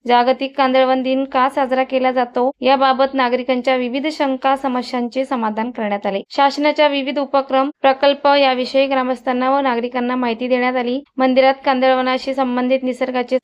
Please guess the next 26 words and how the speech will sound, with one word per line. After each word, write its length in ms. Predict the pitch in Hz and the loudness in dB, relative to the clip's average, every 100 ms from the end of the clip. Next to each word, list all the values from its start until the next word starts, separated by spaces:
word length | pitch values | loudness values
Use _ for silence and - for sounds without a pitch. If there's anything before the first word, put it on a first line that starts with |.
| - | 0
संवर्धन, 600 | 262 262 277 269 285 285 | 2 4 2 2 2 0
संरक्षण 540 | 285 262 254 254 269 | 0 2 2 0 -4
करणारे 420 | 269 269 247 247 254 _ | -2 0 2 0 -2 _
निसर्ग 340 | 262 262 285 294 | -2 2 4 4
चित्राची 480 | 294 285 285 277 285 | 2 0 0 0 -2
सुंदर 340 | 294 269 269 | -2 0 2
रांगोळी 380 | 277 262 262 277 | 2 2 2 4
रेखाटण्यात 500 | 269 254 254 262 269 | 2 0 -2 -2 0
आली. 240 | 262 254 302 - | 2 0 -2 -2
रांगोळीचे 560 | 277 277 277 294 285 294 | 0 2 4 2 2 0
कौतुक 360 | 294 269 277 | 0 0 -4
करत 260 | 269 285 269 _ 254 | -2 0 0 _ -2
ग्रामस्थ 420 | 262 269 277 - | 2 2 0 0
व 160 | 285 | 2
मान्यवरांनी 680 | 285 269 262 262 262 254 269 | 2 0 0 0 0 0 0
हनुमान 380 | 262 254 254 269 | 0 0 -2 0
कोळीवाडा 440 | 269 262 247 254 | 2 2 2 0
गावाला 380 | 254 247 240 240 | 0 0 0 0
लागून 300 | 240 233 240 | -2 -2 -4
असलेल्या 380 | 233 226 233 240 233 | -6 -6 -4 -4 -4
खाडी 220 | 226 233 | -4 -4
किनाऱ्यावर 520 | 233 233 233 226 226 285 _ _ | -4 -2 0 0 -2 -2 _ _
कांदळवन 480 | 262 262 277 277 277 | 0 4 4 2 0
परिसरात 500 | 277 269 269 262 262 | 0 -2 0 0 -2
साफसफाई 580 | 262 254 240 - 226 247 | 0 -2 -2 -6 -4 -4
केली. 280 | 247 202 | -2 -4